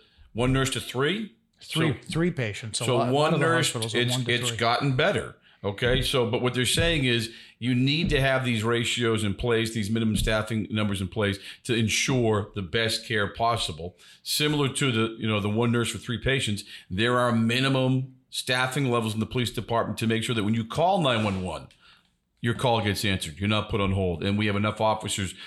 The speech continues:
Speaker 1: to back guys up in difficult calls. But I mean, just maybe touch a little bit more on that. It, it's minimum. We're not even filling the minimum. Are we at a crisis level?
Speaker 2: We are at a crisis level. Uh, a-, and,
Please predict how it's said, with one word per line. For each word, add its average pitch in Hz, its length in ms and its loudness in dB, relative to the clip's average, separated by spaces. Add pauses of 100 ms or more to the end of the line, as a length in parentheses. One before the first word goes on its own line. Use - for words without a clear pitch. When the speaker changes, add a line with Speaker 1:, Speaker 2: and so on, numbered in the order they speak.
(140)
Speaker 1:
to 104 80 -4
back 101 300 -2
guys 101 240 0
up 98 180 -2
in 92 80 -4
difficult 92 500 -8
calls. 87 340 -4 (260)
But 127 120 0
I 127 40 2
mean, 131 140 2
just 156 240 -2
maybe 151 200 -2
touch 151 220 0
a 147 40 -4
little 139 100 -2
bit 123 120 0
more 123 180 2
on 123 160 4
that. 123 200 0
It, 117 300 -6
it's - 140 -4
minimum. 135 720 2 (260)
We're 123 100 0
not 147 200 2
even 143 260 2
filling 143 640 -2 (260)
the 117 140 0
minimum. 127 580 2
Are 123 220 2
we 147 160 2
at 139 80 2
a 135 60 2
crisis 131 540 0
level? 123 460 -2 (800)
Speaker 2:
We 156 160 4
are 147 180 4
at 123 60 2
a 117 40 0
crisis 117 460 0
level. 98 260 -2 (200)
Uh, 120 480 -2
a-, 151 200 -2
and, 131 280 -2